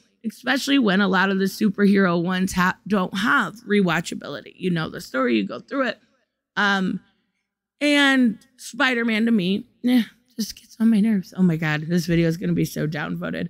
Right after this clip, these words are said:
But we see this. And then, of course, we see the big reveal, which we already pretty much knew. It was leaked by the actor himself on, um,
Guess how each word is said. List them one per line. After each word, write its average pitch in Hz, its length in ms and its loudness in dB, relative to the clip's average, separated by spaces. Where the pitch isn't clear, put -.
But 254 280 0
we 247 120 2
see 214 220 0
this. 175 320 0
And 226 160 6
then, 226 120 4
of 220 140 0
course, 196 420 -2
we 202 140 4
see 185 260 -2
the 175 180 0
big 156 300 -4
reveal, 160 400 -2
which 330 220 -2
we 440 180 0
already 415 340 0
pretty 285 200 -2
much 262 360 0
knew. 190 240 2
It 190 80 0
was 185 240 0
leaked 185 340 0
by 170 180 -2
the 165 140 -2
actor 170 360 -4
himself 190 580 -2
on, 214 340 2
um, 185 600 0